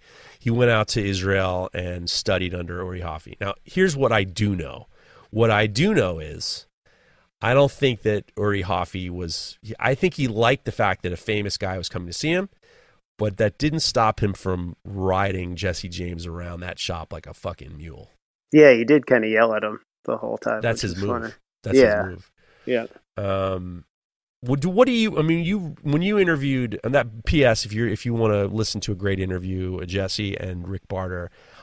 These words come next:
Speaker 1: on the Blacksmith's Pub a number of years ago did, uh, interview Jesse James, and he did, he did touch upon, uh, Uri Hofi a lot. I mean, what did you, what was your, what were your thoughts based on that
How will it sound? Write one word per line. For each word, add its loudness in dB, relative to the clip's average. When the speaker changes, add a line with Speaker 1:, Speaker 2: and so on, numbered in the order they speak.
Speaker 1:
on -4
the -2
Blacksmith's -2
Pub -4
a -4
number -6
of -6
years -6
ago -8
did, -8
uh, -8
interview -6
Jesse -6
James, -10
and -12
he -8
did, -10
he -8
did -6
touch -2
upon, -10
uh, -12
Uri -6
Hofi -10
a -14
lot. -8
I -10
mean, -6
what 2
did -10
you, -4
what -2
was -2
your, 0
what 4
were 2
your 4
thoughts 0
based -4
on -4
that -8